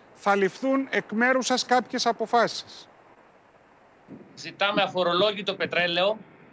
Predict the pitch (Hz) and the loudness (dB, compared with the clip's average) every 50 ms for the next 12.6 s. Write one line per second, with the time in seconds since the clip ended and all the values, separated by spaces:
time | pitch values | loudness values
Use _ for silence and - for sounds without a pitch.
0 | - - - - - 160 147 - 196 214 214 214 208 190 185 - 190 190 180 190 | -20 -20 -18 -12 -10 -6 0 0 0 2 2 0 0 -2 -4 -4 -6 -6 -4 -4
1 | 180 - - 226 220 220 220 196 196 190 208 220 - - - 196 185 190 208 208 | -6 -4 -4 -4 -4 -4 -4 -4 -6 -4 -4 -6 -4 -2 0 2 2 4 2 0
2 | 190 185 180 165 170 - 170 165 160 160 - - - 208 208 196 180 165 - 160 | 0 -2 -4 -4 -2 -2 -2 -2 -2 -4 -4 -2 -2 0 0 0 -2 -4 -6 -8
3 | 165 170 175 170 151 - - - 180 170 170 - - - - - - - - - | -6 -6 -6 -8 -10 -12 -4 -2 -2 -2 -2 -4 -8 -18 -20 -20 -20 -20 -20 -20
4 | - - 156 160 170 160 160 - - - 202 208 202 190 190 - 196 190 190 190 | -12 -6 -4 -4 -4 -4 -6 -6 -2 -2 0 0 0 -2 -2 0 -2 -2 -2 -4
5 | - 175 170 156 151 147 139 - 165 165 165 175 196 208 220 220 - - - - | -10 -10 -8 -4 -2 -2 -2 -2 -4 -4 0 0 0 -2 -2 -6 -12 -20 -20 -20
6 | - - - - - - 180 175 208 226 226 220 220 233 247 247 233 - - - | -20 -20 -20 -10 -2 0 0 2 2 0 2 2 2 2 0 0 -2 -6 -2 0
7 | 214 185 180 208 226 220 208 180 151 143 226 226 208 214 196 196 190 190 208 214 | 0 0 2 0 0 0 -2 -6 -2 -2 -2 0 0 0 0 0 0 2 2 2
8 | 208 190 196 185 185 175 - 180 196 208 208 202 190 190 180 170 - 202 196 196 | 2 0 -2 -4 -8 -8 -6 -2 0 0 0 0 -2 -4 -4 -2 0 0 0 0
9 | 185 185 170 170 165 156 147 - - - _ _ - - - 202 190 190 170 160 | 0 -2 -2 -4 -6 -10 -10 -10 -14 -20 _ _ -14 -8 -6 -2 -2 0 -2 -2
10 | 143 156 170 175 175 175 180 165 185 202 214 240 240 - - - - _ - - | -4 -2 -2 -2 -2 -2 -4 -2 0 0 0 0 -4 -8 -16 -20 -20 _ -10 -10
11 | - - - - - - 170 170 190 202 233 226 220 214 196 208 196 190 - 185 | -10 -10 -12 -10 -4 -2 -2 -2 -2 -4 -2 0 0 0 2 0 -2 -2 -2 -2
12 | 190 214 220 208 - 214 202 202 190 180 160 151 | -2 0 0 -2 -2 -4 -4 -2 -2 -2 -2 -4